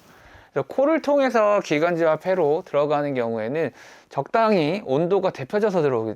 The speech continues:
때문에 괜찮은데 겨울에는 조금 뛰다 보면 콧물이 많이 나오잖아요. 그렇기 때문에 코 하나로만 숨쉬기에는 어려워지면서 입을 들이마시는 경우가 많이 생깁니다. 이럴 때 이 마스크로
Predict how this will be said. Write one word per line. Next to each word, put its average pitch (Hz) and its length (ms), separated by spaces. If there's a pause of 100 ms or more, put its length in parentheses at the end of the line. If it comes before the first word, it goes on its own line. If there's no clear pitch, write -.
(100)
때문에 113 460
괜찮은데 139 720 (360)
겨울에는 151 840
조금 131 260
뛰다 190 240
보면 139 380
콧물이 247 480
많이 107 180
나오잖아요. 107 800
그렇기 147 240
때문에 151 520 (580)
코 277 360
하나로만 240 580
숨쉬기에는 202 720
어려워지면서 131 1000
입을 175 400
들이마시는 135 640
경우가 113 440
많이 104 260
생깁니다. 139 560 (460)
이럴 214 300
때 165 320
이 139 240
마스크로 143 800